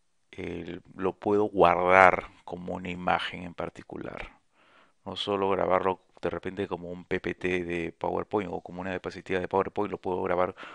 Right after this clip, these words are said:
como un J P G, como un P N G, eh, y van, se van a dar cuenta que es muy útil, muy útil. Vamos a acá recortar un poco.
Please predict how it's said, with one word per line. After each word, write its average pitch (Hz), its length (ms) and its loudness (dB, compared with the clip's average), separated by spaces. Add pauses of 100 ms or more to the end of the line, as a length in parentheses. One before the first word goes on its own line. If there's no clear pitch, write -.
(200)
como 87 260 -4
un 90 160 -6
J - 320 -2
P 90 140 -6
G, 90 320 -4
como 90 240 -8
un 87 80 -12
P 92 140 -2
N 90 140 -6
G, 90 360 -6 (1000)
eh, 87 480 -6 (300)
y 120 260 -10 (520)
van, 95 440 -6
se 104 140 -4
van 101 100 -2
a 104 40 0
dar 104 80 -4
cuenta 101 260 -4
que 92 140 -4
es - 300 -12
muy 104 520 -6
útil, - 420 -12
muy 90 300 -14
útil. - 260 -20 (3000)
Vamos 90 420 -10
a 95 180 -2 (340)
acá - 280 -8
recortar 113 400 -6
un 104 80 -10
poco. 95 300 -10